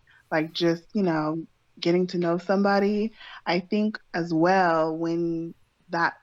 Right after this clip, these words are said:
physical chemistry comes into play, you never really know how things are gonna be. So for me, it was just like, you know,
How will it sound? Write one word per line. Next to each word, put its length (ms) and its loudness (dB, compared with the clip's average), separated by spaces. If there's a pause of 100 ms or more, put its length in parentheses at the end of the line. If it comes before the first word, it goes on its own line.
(140)
physical 380 0
chemistry 500 -4
comes 280 -4
into 200 -8
play, 380 0
you 140 0
never 320 2
really 540 2 (680)
know 1000 2 (240)
how 280 -4
things 280 -4
are 60 -6
gonna 200 -4
be. 240 -2
So 160 -4
for 160 -2
me, 220 6
it 40 4
was 120 0
just 260 -4
like, 380 0 (560)
you 100 -4
know, 180 -4